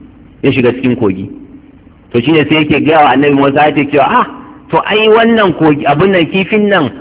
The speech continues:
ya shiga cikin kogi, ya bar wannan abin nan daron, shi na manta ne ban, ban gaya maka ba." "Na manta kifin a can, na manta ban maka bayani ba." Shikenan sai ya ce masa,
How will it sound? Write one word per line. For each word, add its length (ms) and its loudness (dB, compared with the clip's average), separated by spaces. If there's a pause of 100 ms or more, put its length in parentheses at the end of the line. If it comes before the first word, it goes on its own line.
(140)
ya 380 2
shiga 300 0
cikin 260 -2
kogi, 600 0
ya 300 2
bar 180 2
wannan 400 2
abin 260 2
nan 160 2
daron, 640 0
shi 160 -6
na 300 2
manta 380 0
ne 120 0
ban, 200 -2 (100)
ban 160 -2
gaya 180 0
maka 200 -6
ba." 160 -12 (840)
"Na 240 2
manta 320 0
kifin 360 -2
a 80 -2
can, 220 0
na 200 2
manta 340 0
ban 140 0
maka 220 -2
bayani 400 -2
ba." 100 -12 (680)
Shikenan 360 -2
sai 100 0
ya 80 -4
ce 60 -2
masa, 180 -4